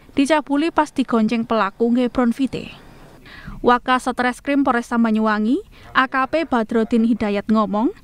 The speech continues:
kelakuan bejat iki dilakokno wong lanang sing wis duwe putu iki, polahe dekne ketagihan film porno. Perkara iki kebongkar sakmarine salah siji wong tuane korban ngrepotno kedadian sing ngeneki anake iku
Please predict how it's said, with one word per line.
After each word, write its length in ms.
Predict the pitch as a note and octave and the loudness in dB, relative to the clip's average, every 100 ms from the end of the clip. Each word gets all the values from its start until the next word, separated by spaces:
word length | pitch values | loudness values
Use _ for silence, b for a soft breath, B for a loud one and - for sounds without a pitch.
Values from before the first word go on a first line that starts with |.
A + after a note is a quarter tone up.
| B B - | B B 0
kelakuan 480 | C#4 D4+ - F4+ | 2 2 2 0
bejat 240 | D#4+ C#4+ C#4 | 0 -2 -4
iki 240 | D4 E4+ | -4 -4
dilakokno 560 | D4+ C4 A#3+ A#3+ B3 A#3+ | 0 0 2 0 0 0
wong 160 | A#3 | 2
lanang 400 | A#3 A#3 B3 B3+ | 2 2 2 2
sing 240 | B3 C4 A#3+ | 2 2 2
wis 160 | A#3+ | 0
duwe 240 | - A3+ G#3 | -2 -2 0
putu 240 | A3+ A3 | -4 -2
iki, 480 | A3+ A3 - C4+ E4 B B | -2 -4 -2 -2 -2 B B
polahe 400 | - E4 D#4+ E4+ | 2 4 4 0
dekne 320 | - C4+ D#4+ - | 0 0 -2 -2
ketagihan 720 | E4+ E4 D4 - B3+ B3 B3 | -2 0 -4 -2 0 0 0
film 320 | B3+ A3 G#3 | 0 0 0
porno. 400 | A3+ G#3 G3 - - - B B B - | 0 0 -4 -8 -18 -20 B B B -2
Perkara 400 | B3 C4 B3+ B3 | 0 0 -2 -2
iki 160 | C#4 | -4
kebongkar 640 | B3+ A#3 A#3 B3+ D4 E4+ - | -2 0 0 0 -2 -4 -2
sakmarine 560 | D4 A#3 A#3+ B3 C#4+ | 0 2 2 2 0
salah 240 | D#4 C#4+ B3 | 0 -2 -2
siji 320 | A#3+ - A3+ | -2 0 0
wong 160 | A3 | 0
tuane 240 | G#3+ G#3+ G#3 | 0 -2 -2
korban 560 | A3 A3 - A3+ A3+ | -2 -4 0 0 2
ngrepotno 400 | A#3 A#3 A3+ A3+ | 0 -2 -2 -2
kedadian 640 | A3+ B3 A3+ A3 A#3+ C4+ C#4+ | -4 -4 -4 0 0 2 0
sing 240 | D#4+ C4+ | 0 2
ngeneki 240 | B3+ A3 G#3 | 2 0 -2
anake 240 | G3+ - | -2 -4
iku 400 | G#3 - C#4 | -6 -4 -4